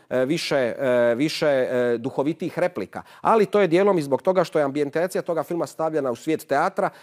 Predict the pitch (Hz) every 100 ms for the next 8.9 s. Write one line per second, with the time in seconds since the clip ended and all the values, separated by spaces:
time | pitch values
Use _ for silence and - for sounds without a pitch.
0 | _ 135 - 127 - 180 170 - 139 131
1 | 190 165 180 185 208 123 - 143 139 -
2 | 131 156 151 143 123 131 143 - 127 120
3 | 113 - 139 127 110 - 123 113 - 143
4 | 127 117 - 110 127 143 151 147 117 -
5 | 139 - 127 - 151 135 123 113 117 117
6 | 143 - 113 143 - 151 143 - - -
7 | 156 156 - _ _ - 180 220 165 135
8 | 135 - - 131 131 123 135 139 131